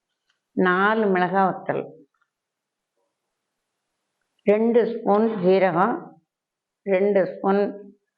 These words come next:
மிளகு, ஐம்பது கிராம் கொத்தமல்லி தனியா. இது வந்து நாட்டு மல்லி, கொஞ்சம் கலர் கம்மியா தான் இருக்கும், ஆனா உடம்புக்கு ரொம்ப நல்லது. அதே மாதிரி ஐம்பது கிராம் எள்ளு, ஐம்பது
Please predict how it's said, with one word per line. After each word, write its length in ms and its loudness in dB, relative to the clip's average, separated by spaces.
மிளகு, 400 2
ஐம்பது 300 2
கிராம் 220 0
கொத்தமல்லி 580 0
தனியா. 320 2
இது 160 2
வந்து 160 2
நாட்டு 320 0
மல்லி, 260 -2
கொஞ்சம் 380 -2
கலர் 320 0
கம்மியா 360 2
தான் 160 2
இருக்கும், 240 0
ஆனா 260 -2
உடம்புக்கு 400 0
ரொம்ப 140 0
நல்லது. 320 0
அதே 120 4
மாதிரி 200 2
ஐம்பது 340 2
கிராம் 260 0
எள்ளு, 260 2
ஐம்பது 320 2